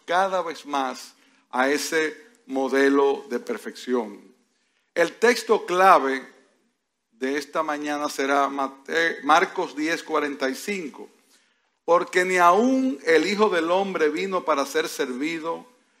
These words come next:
sino para servir y dar su vida en rescate por muchos". Ustedes tienen varias semanas ya esperando este día de hoy, avisando que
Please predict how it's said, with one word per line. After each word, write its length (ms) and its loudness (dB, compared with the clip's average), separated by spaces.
sino 460 -2
para 240 4
servir 800 -2
y 240 -6
dar 300 6
su 260 -6
vida 540 0
en 240 -6
rescate 840 -2
por 320 -10
muchos". 460 -10
Ustedes 420 -2
tienen 300 -8
varias 280 2
semanas 540 0
ya 100 0
esperando 480 -2
este 220 -6
día 200 2
de 100 0
hoy, 440 0
avisando 920 4
que 340 -2